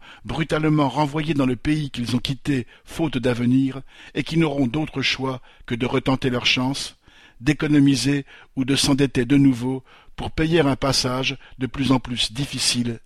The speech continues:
et dangereux ? La plupart des migrants qui réussissent à arriver en Europe occidentale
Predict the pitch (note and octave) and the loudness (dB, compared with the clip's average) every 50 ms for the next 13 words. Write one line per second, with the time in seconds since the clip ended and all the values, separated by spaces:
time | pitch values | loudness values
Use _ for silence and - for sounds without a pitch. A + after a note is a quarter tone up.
0 | _ _ C3+ A#2+ A#2+ A#2 A2+ G2+ G#2+ G#2 G2+ G#2 F#2+ F#2+ G2+ _ _ _ _ _ | _ _ -6 -4 -2 -2 -4 -4 -6 -8 -8 -10 -12 -12 -16 _ _ _ _ _
1 | _ _ _ _ _ _ _ _ _ _ _ _ _ _ _ _ _ _ _ _ | _ _ _ _ _ _ _ _ _ _ _ _ _ _ _ _ _ _ _ _
2 | _ _ _ _ _ _ _ _ - A#2 B2+ - - D#3+ D#3+ - F#3 F3+ D#3+ C#3 | _ _ _ _ _ _ _ _ -4 -2 -2 -2 0 -4 -2 2 2 2 2 4
3 | C#3 C3+ C#3 C#3 C3+ B2 - A2 B2+ B2+ A#2+ A2 - - - - - - - A#2+ | 4 6 6 6 4 2 -2 -2 -2 -2 -2 -4 -8 -14 -20 -20 -20 -10 -8 -4
4 | A2 C3 C#3+ D3 C#3 - - F3+ D#3 - - B2+ A2+ A#2+ C3 B2+ C#3 C#3 C3 C#3 | -2 0 0 0 2 0 0 0 0 0 0 0 0 0 0 0 0 -2 0 0
5 | C#3 C3 - A#2 A2+ A2+ B2 B2 C3 B2+ - C3 - - - B2 A#2+ A#2 A2+ - | 0 -2 -2 -2 -2 0 0 0 -2 -4 -4 -4 -6 -4 -4 -2 -2 -4 -4 -4
6 | C3 B2+ C3 C3+ C3+ C3 | -6 -6 -4 -6 -6 -8